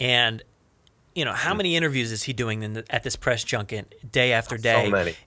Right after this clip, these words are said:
Speaker 1: And
Speaker 2: many.
Speaker 1: probably everybody <laughs> asked him about Jurassic World or
Speaker 2: Mm-hmm.
Speaker 1: Jurassic Park or anything.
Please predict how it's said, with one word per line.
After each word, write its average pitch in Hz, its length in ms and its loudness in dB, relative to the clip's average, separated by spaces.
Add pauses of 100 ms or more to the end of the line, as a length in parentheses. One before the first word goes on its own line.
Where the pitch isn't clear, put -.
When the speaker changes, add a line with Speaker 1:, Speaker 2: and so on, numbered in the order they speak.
(120)
Speaker 1:
And 139 420 6
Speaker 2:
many. - 100 -14 (160)
Speaker 1:
probably 254 680 2
everybody 170 600 4
<laughs> 139 100 6
asked - 200 4
him 185 160 6
about 135 340 4
Jurassic 120 440 2
World 113 280 2
or - 20 4
Speaker 2:
Mm-hmm. 101 120 4
Speaker 1:
Jurassic 110 420 0
Park 120 280 2
or 123 100 0
anything. 110 420 2